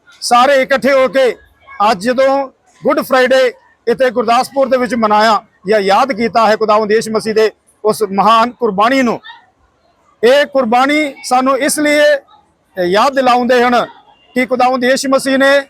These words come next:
ਸਾਰੇ ਸੰਸਾਰ ਦੇ, ਸਾਰੀ ਮਨੁੱਖ ਜਾਤੀ ਦੇ ਪਾਪਾਂ ਦੇ ਲਈ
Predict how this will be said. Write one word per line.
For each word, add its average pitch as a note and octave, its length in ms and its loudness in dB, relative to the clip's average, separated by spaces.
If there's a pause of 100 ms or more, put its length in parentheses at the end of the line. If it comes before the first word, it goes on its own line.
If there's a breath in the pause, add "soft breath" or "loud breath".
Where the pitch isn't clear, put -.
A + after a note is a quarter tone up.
(360)
ਸਾਰੇ C4+ 340 2
ਸੰਸਾਰ A#3+ 540 0
ਦੇ, C4 300 0
ਸਾਰੀ C4 280 -2
ਮਨੁੱਖ C4+ 320 -2
ਜਾਤੀ A3+ 320 -2
ਦੇ A#3 180 2 (300)
ਪਾਪਾਂ A#3 380 0
ਦੇ A#3+ 140 0
ਲਈ A3+ 300 2